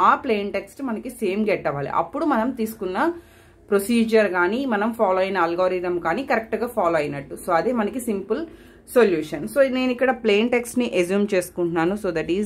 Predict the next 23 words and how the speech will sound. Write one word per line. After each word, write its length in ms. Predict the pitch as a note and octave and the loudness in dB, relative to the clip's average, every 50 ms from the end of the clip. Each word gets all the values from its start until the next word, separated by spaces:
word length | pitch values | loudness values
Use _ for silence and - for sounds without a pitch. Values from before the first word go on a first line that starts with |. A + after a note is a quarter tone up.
| G3 - - - E3 | -4 -6 -2 -2 0
assume 500 | D#3+ D3 D3 D3 D#3 F#3 F#3+ A3 C4+ D4+ D4+ - - - - _ _ - _ _ - - - _ _ - - - _ _ _ _ - _ _ - - - - _ _ - - - - - _ _ - - - - - - _ _ _ _ _ - | 0 -2 -2 -4 -2 -2 0 0 -2 -2 -4 -6 -12 -20 -20 _ _ -20 _ _ -20 -20 -20 _ _ -20 -20 -20 _ _ _ _ -20 _ _ -20 -20 -20 -20 _ _ -20 -20 -20 -20 -20 _ _ -20 -20 -20 -20 -20 -20 _ _ _ _ _ 4
plain 260 | A3+ A3 F#3 E3+ D#3 D3+ - | 6 6 6 6 4 2 -2
text. 320 | - - - - - - - - - _ _ _ _ _ _ _ _ _ _ _ _ _ _ _ - - - - - - - - - - - - - - - - - - - - - | -8 -12 -12 -16 -20 -20 -20 -20 -20 _ _ _ _ _ _ _ _ _ _ _ _ _ _ _ -20 -20 -20 -20 -20 -20 -20 -20 -20 -20 -20 -20 -20 -20 -20 -20 -20 -20 -20 -8 -4
So 60 | - F3 D3+ D#3+ | -2 0 2 2
that 140 | D#3+ D#3+ F3+ F#3+ G#3 | 2 2 0 0 0
is 120 | A#3 A#3 A3+ - F3 D#3 D#3+ F3 F3 | 0 -2 -4 -8 -6 0 2 2 4
one 200 | F#3+ G#3+ A#3+ C4 C4 A3+ G3 F#3 | 4 2 2 0 0 0 -2 -2
zero 280 | F#3 F#3 F3+ F#3+ G3 G3 G3+ F#3 | -2 0 0 2 2 2 0 0
zero 260 | F#3 F3 F3+ F#3 F3+ F3+ E3+ E3 E3 D#3+ | -2 -2 -2 0 0 0 0 0 0 0
one 140 | E3 F#3 F#3+ F#3 E3+ E3 | 0 0 -2 -2 -2 -2
zero 220 | D#3 D3+ D#3+ D#3 D3 C#3+ E3+ F#3 | -2 0 0 0 0 2 2 2
one, 140 | A3 C4+ D4 - - - - _ _ _ - F3 F3+ G3 | 2 0 -2 -8 -12 -18 -20 _ _ _ -2 0 2 2
one 120 | A#3 B3+ A#3+ G3+ G#3 | 2 2 0 0 -2
zero 220 | G3 F#3+ F#3 F#3+ F#3+ F3 F3 E3+ | -2 0 0 0 0 2 2 2
one 140 | E3+ F3 F3+ F3 F3+ | 2 2 2 2 0
one 120 | F3+ F3+ F3+ E3 D3+ D#3 | 0 0 -2 -2 -2 -2
zero 200 | D#3 D3+ D#3 D#3 D#3 D#3 | -2 -2 -2 -2 -2 0
zero, 200 | E3 E3 F#3+ A#3 D4 - - - _ _ _ - - F#3 | 0 0 0 -2 -4 -6 -10 -20 _ _ _ -2 0 2
one 120 | G#3+ B3 A#3 G#3 F#3+ F3+ | 2 2 0 0 2 2
one 140 | F3+ F#3 F#3+ F3+ E3+ E3 | 2 0 0 0 0 2
one 120 | E3+ G3 A3+ B3 - - - - _ _ E3 E3+ | 0 0 -2 -4 -8 -12 -18 -20 _ _ -4 0
zero 220 | E3 E3+ E3 F3 F3 E3+ D#3 | 2 4 6 6 4 2 2
zero. 180 | D3+ D3 B2+ | -2 -4 -4